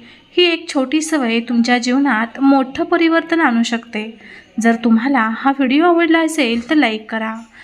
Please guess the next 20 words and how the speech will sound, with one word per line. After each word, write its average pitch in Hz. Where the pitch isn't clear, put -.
आणि 240
चॅनलला 226
सबस्क्राईब 294
करून 233
कमेंटमध्ये 240
"कुंभ 254
राशी 302
तेजस्वी 277
होवो" 247
असं 240
लिहा, 226
जेणेकरून 233
ही 262
सकारात्मक 294
ऊर्जा 277
अधिक 247
लोकांपर्यंत 226
पोहोचेल. 226
पुन्हा 285
भेटूया 330